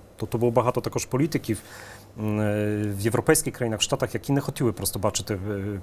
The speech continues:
Польщі в nato. Тоді почалася величезна акція, е, polskiej, no, polskiej diaspory u świecie, jakby naprawdę w-, wysyłały lista do tych polityków amerykańskich, europejskich, e, faksy, тоді ще мейлів не було, no, jakby.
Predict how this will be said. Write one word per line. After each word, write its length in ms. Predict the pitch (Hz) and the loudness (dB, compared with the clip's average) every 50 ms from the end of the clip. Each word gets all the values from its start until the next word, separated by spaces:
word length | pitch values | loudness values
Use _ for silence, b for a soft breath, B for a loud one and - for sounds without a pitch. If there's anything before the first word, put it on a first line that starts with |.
| 98 | -6
Польщі 260 | - 110 95 - - 101 | -4 0 2 2 2 2
в 80 | 95 | 0
nato. 260 | 101 92 85 - - - B B B B B B B B B B B B B - | -2 -2 -2 -4 -10 -14 B B B B B B B B B B B B B -2
Тоді 200 | - 117 127 175 | 0 2 2 2
почалася 380 | - 151 - 143 135 - 139 | 2 2 4 4 4 4 2
величезна 440 | 123 127 127 - - 139 127 127 127 - | 2 0 0 0 0 2 2 2 2 2
акція, 600 | 131 120 - - - - 123 120 117 113 113 113 | 2 0 2 0 0 2 4 4 4 4 4 4
е, 360 | 110 110 110 110 110 110 104 101 - - | 2 0 0 -2 -2 -4 -4 -8 -4 0
polskiej, 440 | - 117 113 - - - 117 110 107 110 110 107 107 107 107 107 107 107 107 107 104 104 104 104 107 110 113 107 107 107 - | 2 2 2 2 0 0 0 2 2 2 0 0 0 0 0 0 -2 -2 -4 -4 -4 -6 -6 -6 -8 -8 -8 -10 -8 -4 -2
no, 80 | 123 | 0
polskiej 300 | - - 127 - - 127 | 2 4 4 4 2 2
diaspory 400 | 110 131 123 - - - 175 180 | 2 4 2 2 2 2 4 4
u 60 | 110 - | 4 2
świecie, 340 | - - - 104 - - | 2 0 -2 -6 -8 -8
jakby 240 | 95 98 - - 101 | -10 -12 -12 -10 -10
naprawdę 280 | 104 101 - 107 95 95 | -10 -8 -8 -8 -8 -8
w-, 540 | 101 110 113 - - - - - - - 113 | -10 -12 -14 -18 -20 -20 -20 -16 -8 -2 0
wysyłały 400 | 120 - - 143 151 165 156 151 | 2 2 2 4 4 4 4 4
lista 440 | 143 139 - - - - 110 92 80 - - - - - - - - - - | 4 4 4 2 2 0 -2 -2 -4 -8 -14 -20 -20 -20 -20 -20 -20 -16 -14
do 160 | 98 98 - | -8 -6 -4
tych 180 | - - 131 - | -2 0 0 2
polityków 540 | - - 120 117 113 - - - - - - - - - - - - | 2 2 2 2 0 -2 -4 -8 -8 -10 -14 -14 -14 -18 -18 -12 -4
amerykańskich, 680 | - 165 147 131 120 - 127 127 120 - - 104 - | 2 4 4 4 4 4 2 2 2 2 0 -2 -2
europejskich, 760 | 117 101 110 113 107 - 107 98 - - - 107 95 - - 107 | 0 2 2 2 2 0 0 0 0 0 -2 -4 -4 -4 -2 -2
e, 420 | 98 101 98 101 98 98 98 98 B B B B B B - - - | 0 0 0 0 0 -2 -2 -6 B B B B B B -6 2 6
faksy, 380 | - 95 - - - - 110 | 6 6 8 6 4 0 0
тоді 220 | 101 - 101 104 104 | 0 -4 -4 2 2
ще 140 | - - 110 | 2 2 2
мейлів 320 | 107 107 104 101 92 - | 0 -2 -2 -2 -4 -6
не 60 | 110 | -6
було, 240 | 101 104 120 127 127 | -6 -4 -2 -2 0
no, 60 | 113 | -2
jakby. 520 | 110 92 98 101 98 98 95 92 90 - | -2 -6 -8 -10 -10 -10 -12 -12 -12 -14